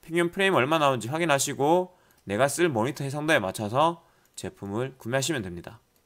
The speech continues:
이해가셨죠? 어, 그건 넘어가도록 하고요. 어, 순위 같은 경우에는 성능 순위를 뭐 차례대로 적어둔 거니까 당연히 이공팔공 Ti가 일 등이고요. 그 뒤로부터 차례대로 내려오겠죠. 그러니까 절대 순위예요. 가격은 전혀 고려하지 않은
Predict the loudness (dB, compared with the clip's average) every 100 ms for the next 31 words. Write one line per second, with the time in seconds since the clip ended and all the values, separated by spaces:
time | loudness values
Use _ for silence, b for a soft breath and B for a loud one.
0 | _ -4 2 2 0 -4 -6 -6 _ _
1 | _ _ _ _ _ _ -20 B B -20
2 | -16 -10 -4 -2 0 -2 -2 -4 -4 -8
3 | -10 -12 b b b b b b b b
4 | -4 -2 -2 -6 -10 -16 _ -4 -2 0
5 | 6 8 8 6 2 6 6 6 4 2
6 | 0 0 4 4 4 6 6 4 -2 _
7 | _ -18 -14 -8 0 2 2 0 0 0
8 | -4 -8 -8 -8 -6 -2 0 2 2 2
9 | 0 -2 0 0 0 -4 -4 -6 -10 -10
10 | -6 -2 -4 -4 -4 -2 0 0 0 -2
11 | -4 -12 -14 b b b -10 -4 -2 0
12 | 4 4 4 2 4 4 0 -8 -8 -4
13 | 0 0 0 -6 b b -10 -6 -6 -4
14 | -4 -4 -8